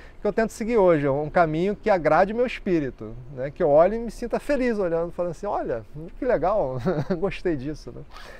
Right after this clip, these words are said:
Né? Eu acho que esse é mais importante, o bonsaísta buscar essa identidade, né? Algo que agrade a ele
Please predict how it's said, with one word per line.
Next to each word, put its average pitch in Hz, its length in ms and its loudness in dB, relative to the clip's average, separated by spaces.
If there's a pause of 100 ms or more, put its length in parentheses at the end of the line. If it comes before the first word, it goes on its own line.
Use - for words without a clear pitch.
(500)
Né? 135 220 -2
Eu 151 40 2
acho 151 140 -4
que - 60 0
esse 196 160 0
é - 20 -2
mais 220 160 4
importante, 170 640 0
o 135 60 -2
bonsaísta 143 480 -6
buscar 147 300 -2
essa 160 120 -4
identidade, 139 800 0 (320)
né? 127 140 -10
Algo 151 180 4
que 180 100 -2
agrade 151 380 2
a 135 40 4
ele 147 300 -2